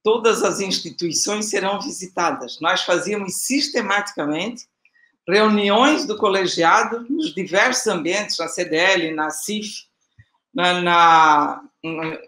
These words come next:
como é, na, no sindicato ali do, o Conselho Regional de Contabilidade,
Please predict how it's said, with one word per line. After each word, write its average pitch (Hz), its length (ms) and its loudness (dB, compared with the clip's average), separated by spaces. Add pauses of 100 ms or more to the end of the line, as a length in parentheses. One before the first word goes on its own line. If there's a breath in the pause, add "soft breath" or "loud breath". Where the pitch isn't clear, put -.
(500)
como 156 180 -8
é, 185 140 0
na, 160 160 0
no 151 160 -4
sindicato 185 640 -2
ali 165 160 0
do, 165 160 -2 (120)
o 165 80 0
Conselho 180 480 0
Regional 170 480 0
de 170 120 0
Contabilidade, 175 1040 2